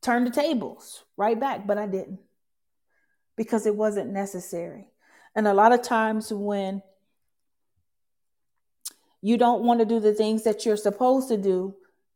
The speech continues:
you know, we procrastinate, we put it off, we avoid, you know,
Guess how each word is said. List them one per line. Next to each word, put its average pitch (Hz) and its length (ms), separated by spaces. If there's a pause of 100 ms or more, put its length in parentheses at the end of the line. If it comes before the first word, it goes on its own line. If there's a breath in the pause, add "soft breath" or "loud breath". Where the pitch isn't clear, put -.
(140)
you 208 140
know, 180 120
we 208 280 (540)
procrastinate, 185 840 (400)
we 175 320
put 226 280
it 214 120
off, 180 300
we 185 160
avoid, 202 640 (580 loud breath)
you 208 220
know, 170 480